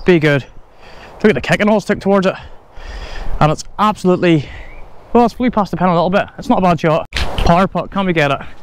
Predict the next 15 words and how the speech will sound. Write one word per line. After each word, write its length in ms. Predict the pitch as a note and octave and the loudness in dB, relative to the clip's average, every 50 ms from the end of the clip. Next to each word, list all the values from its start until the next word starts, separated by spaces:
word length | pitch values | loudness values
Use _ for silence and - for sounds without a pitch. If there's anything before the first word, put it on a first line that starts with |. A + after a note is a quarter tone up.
| - - - | -18 -10 -2
Come 80 | F3 F3+ | 0 2
on, 80 | D3+ | 2
a 20 | C#3+ | 2
bit 120 | G3 - | 0 -2
of 60 | - | -4
confidence 400 | - - D#3 D#3 - E3+ D#3+ - | -2 -2 -2 0 0 -2 -2 2
here. 180 | - D3+ B2+ - - - - - - - - - - - - - - - - - - - - - - - - - - - - - | 2 0 0 0 -6 -16 -18 -16 -14 -14 -12 -12 -12 -12 -12 -12 -10 -10 -8 -8 -8 -6 -6 -6 -4 -4 -4 -4 -2 -2 2 2
Let's 120 | F3+ - | 0 2
get 120 | - - | 2 2
this 120 | A#3 F3 - | 2 2 2
back 240 | - G3 G3+ F#3 F#3 | 2 2 0 2 0
nine 220 | F3 E3 D#3+ D3+ | -2 -2 -2 0
going. 280 | D3+ D3 D3 D3+ C3+ - - - - - - - - - - - - - - - - - - - C4 D#4+ C#4 - - - - - - - - - - - - - - - - - - - - - - - - - - - - - - - - - - - - - - - - - - - - - - - - - - - - - - - - - - - - - - - - - - - - - - - - - - | 2 2 2 2 0 -2 -6 -16 -16 -18 -18 -20 -20 -20 -18 -18 -18 -18 -18 -20 -20 -16 -6 -4 -2 0 0 -2 -2 -4 -2 -2 -2 -2 -2 -2 -4 -4 -2 -6 -8 -8 -8 -4 -4 -4 -4 -4 -8 -6 -4 -2 -2 -2 -2 -2 0 0 2 2 2 2 2 2 0 0 -2 0 0 0 -2 -2 -2 -4 -4 -4 -8 -8 -8 -8 -6 -6 -6 -8 -8 -10 -10 -8 -8 -10 -10 -12 -10 -6 -4 -4 -4 -4 -4 -2 0
Oh, 360 | - - - - - - - - | 0 0 0 0 -2 -2 -4 -4
that's, 560 | - - - D3+ - - - - - - - | -2 -2 -2 0 0 0 -2 -2 -2 -4 -6